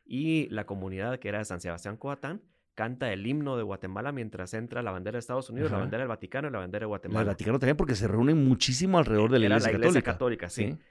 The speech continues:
Speaker 1: Y empiezan a cantar el himno de Guatemala, una estrofa en inglés, una
Speaker 2: Wow.
Speaker 1: estrofa en español y una estrofa en chujo.
Speaker 2: Increíble, ¿verdad?
Speaker 1: Eh,
Speaker 2: Eso sí nunca lo he escuchado yo.
Speaker 1: trescientas personas.
Speaker 2: Increíble.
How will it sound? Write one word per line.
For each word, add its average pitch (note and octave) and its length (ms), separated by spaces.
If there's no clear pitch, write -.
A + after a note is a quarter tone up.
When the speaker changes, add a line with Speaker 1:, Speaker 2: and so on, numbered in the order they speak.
Speaker 1:
Y G3+ 400
empiezan A#2+ 300
a B2 60
cantar A2 260
el B2 100
himno C3 140
de B2+ 60
Guatemala, G2 520
una C3+ 220
estrofa C3 460
en G#2+ 80
inglés, G#2+ 520
una B2 100
Speaker 2:
Wow. B2 100
Speaker 1:
estrofa B2 300
en A#2 80
español A#2+ 560
y G#2 80
una G#2+ 80
estrofa F#2+ 240
en F#2 60
chujo. - 280
Speaker 2:
Increíble, G2 560
¿verdad? B2 320
Speaker 1:
Eh, A#2+ 240
Speaker 2:
Eso A2+ 120
sí B2 60
nunca A#2 180
lo A2+ 60
he - 0
escuchado F#2+ 340
yo. E2 140
Speaker 1:
trescientas B2 440
personas. E2 460
Speaker 2:
Increíble. F#2 560